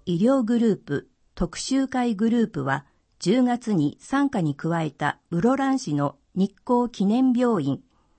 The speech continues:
三百四十八床について、高度急性期、急性期医療を担う心臓血管外科を三年以内に設置する方針を固めました。このグループの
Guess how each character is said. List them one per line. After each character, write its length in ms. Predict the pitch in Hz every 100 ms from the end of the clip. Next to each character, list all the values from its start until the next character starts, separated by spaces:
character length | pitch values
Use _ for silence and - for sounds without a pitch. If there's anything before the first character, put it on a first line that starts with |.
| _
三 280 | - 254 220
百 220 | 170 151
四 260 | 170 220
十 200 | 196 139
八 420 | 143 190 185 - 131
床 180 | 117 - _ _
に 160 | 247 156
つ 100 | 214
い 140 | 151
て、 240 | - 131 - _ _ _ _
高 240 | - 254 254
度 180 | 185 190
急 240 | - 247
性 320 | 247 254 208
期、 300 | - 139 139 _ _ _ _
急 220 | 247 269
性 320 | 254 254 247
期 260 | - 220 -
医 100 | 247
療 380 | 247 233 180 156
を 80 | 180
担 320 | 160 156 151
う 180 | 135 143 _ _ _ _ _
心 380 | _ - 247 254
臓 260 | 240 240 233
血 240 | - 190 _
管 240 | 247 254
外 140 | 247 254
科 180 | 170 151
を 160 | -
三 320 | - 226 262 269
年 220 | 277 269
以 60 |
内 240 | 247 180 147
に 100 | 143
設 260 | - 170
置 160 | - 220
す 200 | - 226
る 160 | 226 -
方 240 | - 214
針 300 | 226 220 214
を 160 | 214 -
固 280 | 196 - 185
め 120 | 170
ま 160 | 170
し 100 | 165
た。 180 | - 123 _ _ _ _ _ _ _ _ _ _ _ -
こ 120 | 208
の 160 | 254
グ 140 | 262 269
ル 80 | 294
ー 100 | 277
プ 160 | 170
の 240 | 156 147